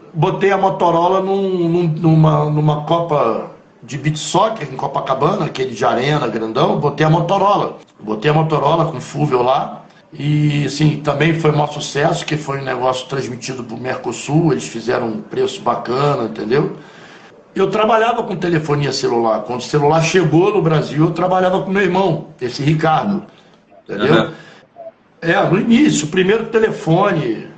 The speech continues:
Speaker 1: eu até, eu tinha um leque daqueles e tal, preocupado em ter meu trabalho seguro e, e essas coisas que pode dar, que não pode dar, eu fazia quando dava. Nunca me dediquei cem por cento, entendeu?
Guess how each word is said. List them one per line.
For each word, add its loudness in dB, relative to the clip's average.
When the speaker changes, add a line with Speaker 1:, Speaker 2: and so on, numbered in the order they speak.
Speaker 1:
eu -4
até, -2
eu -2
tinha -8
um -4
leque -2
daqueles 0
e -14
tal, 0
preocupado 0
em -4
ter 0
meu 4
trabalho 0
seguro 0
e, 2
e 0
essas 0
coisas 2
que -4
pode -2
dar, 0
que -8
não -2
pode -2
dar, 2
eu 0
fazia 0
quando -2
dava. -2
Nunca -4
me 2
dediquei 0
cem 0
por -8
cento, -4
entendeu? -2